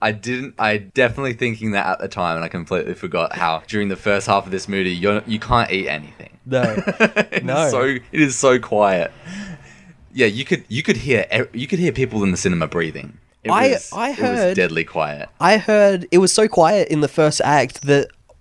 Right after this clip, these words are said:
Speaker 2: we could hear the dialogue from the cinema screen that was playing below us.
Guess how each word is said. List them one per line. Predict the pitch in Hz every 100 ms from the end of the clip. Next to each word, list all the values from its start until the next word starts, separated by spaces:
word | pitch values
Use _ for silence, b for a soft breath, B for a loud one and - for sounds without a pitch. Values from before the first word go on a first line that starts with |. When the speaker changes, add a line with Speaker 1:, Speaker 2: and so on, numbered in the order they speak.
| -
Speaker 2:
we | 147 170
could | - 180
hear | 190 180
the | 147
dialogue | 123 135 151 170 139 123 120
from | - 131 127
the | 123 120
cinema | 120 - 151 180 165
screen | - 131 131
that | 113
was | 120
playing | - 131 123
below | 117 113 147
us. | 117 90 - -